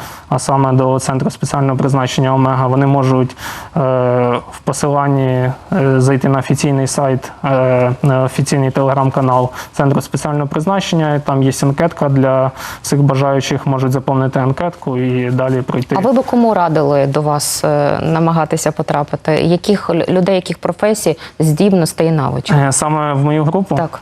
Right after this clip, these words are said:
Speaker 1: Е, ну, дивіться, в моїй групі, ну, як я вже за досвідом побачив, е, дуже добре показують себе хлопці, які, е, по-перше,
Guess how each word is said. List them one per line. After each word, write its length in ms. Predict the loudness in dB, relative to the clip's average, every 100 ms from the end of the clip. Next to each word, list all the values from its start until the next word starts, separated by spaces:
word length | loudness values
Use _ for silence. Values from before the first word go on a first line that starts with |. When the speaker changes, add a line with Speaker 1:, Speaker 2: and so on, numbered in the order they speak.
| -6
Speaker 1:
Е, 300 | -2 0 2
ну, 140 | 2 4
дивіться, 340 | 4 4 2
в 20 |
моїй 240 | 0 2 2
групі, 500 | 0 0 0 2 2 2 0 -2 -12 -20 -4
ну, 140 | 0 2
як 240 | 2 0
я 80 | 0
вже 300 | 2 2 4
за 140 | 2
досвідом 460 | 2 0 0 0 0
побачив, 540 | 0 0 0 0 -2 -2 -14 -18 -6
е, 300 | 0 2 2
дуже 300 | 4 4 4
добре 580 | 2 2 2 2 2 0 -2
показують 440 | -2 0 0 -2
себе 220 | 0 -2
хлопці, 400 | 0 -2 -2 -2
які, 520 | -2 0 2 4 2 0 -6 -20 -20 -20 -10 -2
е, 540 | 0 0 0 0 -2 -6 -16 -20 -20 -20 -20 -20 -20 -20 -20 -20 -20 -20 -20 -16 -4 0 2
по-перше, 580 | 0 -2 -2 0 0